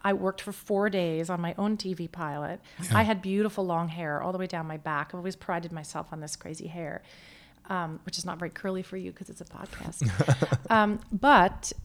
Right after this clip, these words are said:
Speaker 1: uh, the first day of work, um, we had a party, and Kelsey was like, "I have this idea. We should cut your hair off." And I was like, "Okay." And he's like, "I wanna make you look like a French girl, like from a m-, French movie, like a little smart French." Okay. So they
Speaker 2: Mm-hmm.
Speaker 1: cut twelve inches off my hair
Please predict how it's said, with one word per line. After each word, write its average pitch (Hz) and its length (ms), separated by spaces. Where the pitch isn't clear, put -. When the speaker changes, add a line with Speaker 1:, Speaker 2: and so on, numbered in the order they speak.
Speaker 1:
uh, 208 240
the 214 340
first - 360
day 269 100
of 180 220
work, 170 640
um, 180 340
we 202 120
had 190 100
a 185 40
party, 170 580
and 190 140
Kelsey 202 360
was 185 180
like, - 280
"I 190 60
have 214 180
this - 160
idea. - 400
We 190 140
should - 160
cut - 160
your 180 80
hair 165 180
off." - 200
And 151 120
I - 20
was 165 140
like, - 320
"Okay." 190 420
And 185 80
he's 202 140
like, 190 160
"I - 20
wanna 208 180
make 220 140
you 214 80
look 180 140
like - 80
a - 120
French 185 320
girl, - 300
like 202 140
from 254 160
a - 20
m-, 254 160
French 247 260
movie, 233 220
like 143 160
a 190 40
little 190 180
smart - 500
French." - 480
Okay. 180 120
So - 160
they 107 80
Speaker 2:
Mm-hmm. 107 100
Speaker 1:
cut - 180
twelve 196 320
inches 185 260
off - 180
my - 120
hair 156 340